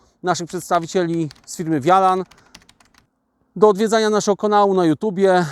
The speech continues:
Wpisujecie oczywiście Wialan Tarnów, wyskakuje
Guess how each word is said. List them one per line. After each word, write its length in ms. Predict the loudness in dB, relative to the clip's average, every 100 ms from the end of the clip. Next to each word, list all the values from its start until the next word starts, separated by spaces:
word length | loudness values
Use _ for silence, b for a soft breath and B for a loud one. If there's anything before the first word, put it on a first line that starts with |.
| B
Wpisujecie 580 | -10 -8 -2 0 0 0
oczywiście 640 | -2 -6 -8 -2 -2 -2 -4
Wialan 320 | 0 0 0
Tarnów, 420 | 2 2 0 -4
wyskakuje 600 | -6 -6 -6 -4 -2 -2